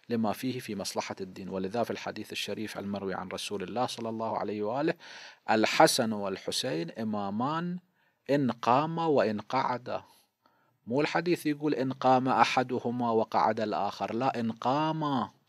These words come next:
كلاهما قام، وإن قعد كلاهما قعد. لكن الفرق أن الإمام الحسن الست-، الستة أشهر الأولى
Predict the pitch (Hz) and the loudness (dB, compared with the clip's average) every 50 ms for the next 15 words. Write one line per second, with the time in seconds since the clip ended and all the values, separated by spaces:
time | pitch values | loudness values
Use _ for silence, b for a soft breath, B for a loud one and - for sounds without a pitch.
0 | B B B B B B B _ - 107 104 110 107 107 107 113 120 147 170 175 | B B B B B B B _ -2 0 4 6 6 6 6 4 0 2 0 0
1 | - - 135 120 110 101 92 82 - - _ _ _ _ B B B B B B | 2 2 4 4 4 2 -2 -6 -10 -14 _ _ _ _ B B B B B B
2 | B B B 110 113 92 117 127 123 117 - - 139 160 156 160 160 151 156 139 | B B B 4 4 6 6 6 4 2 8 10 10 12 12 12 10 10 8 6
3 | 117 101 - - - - - 110 107 107 107 98 107 113 113 139 170 185 - - | 4 4 2 -2 -8 -4 -4 0 2 4 2 2 2 2 2 2 2 2 2 2
4 | 156 - - 98 101 - 92 87 - - - - _ _ B B B B B B | 2 2 4 2 0 0 -4 -4 -6 -8 -14 -20 _ _ B B B B B B
5 | B B 113 113 - 127 123 123 117 - - 160 147 131 - 113 120 123 120 117 | B B 0 2 2 4 2 2 2 4 6 6 6 6 6 4 4 6 6 6
6 | 117 117 135 147 147 143 135 120 110 - - 110 - - 110 104 - - - - | 6 4 4 4 2 4 4 4 4 4 2 2 2 0 -4 -4 -4 -2 0 2
7 | - 139 - - - - - - _ 110 110 110 110 - - 139 135 - - - | 0 0 0 -2 -6 -6 -6 -4 _ 0 0 2 0 0 -2 -4 -4 0 -2 -2
8 | - 117 127 120 - - 117 - 85 104 104 - - 143 156 160 156 151 151 | 0 2 0 0 0 0 0 0 2 2 2 2 2 2 4 4 4 4 2